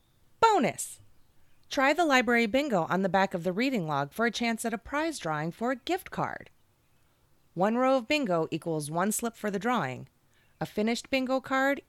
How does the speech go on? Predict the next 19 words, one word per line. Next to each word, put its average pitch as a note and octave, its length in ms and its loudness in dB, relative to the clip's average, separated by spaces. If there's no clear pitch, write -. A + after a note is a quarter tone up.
equals F3+ 400 -2
an D3 140 -6
additional A3 560 -2
chance G3 400 -2
at D#3 220 -4
the E3 100 -2
drawing. C3+ 480 -6
We F#3 100 -2
didn't F4 240 4
forget E4 240 0
about D4 320 0
the C#4 140 2
adults. - 560 -4
The F3+ 80 0
reading B3+ 400 2
logs D#3+ 300 0
for A#3 200 -2
the B3+ 160 0
adults D3+ 400 -2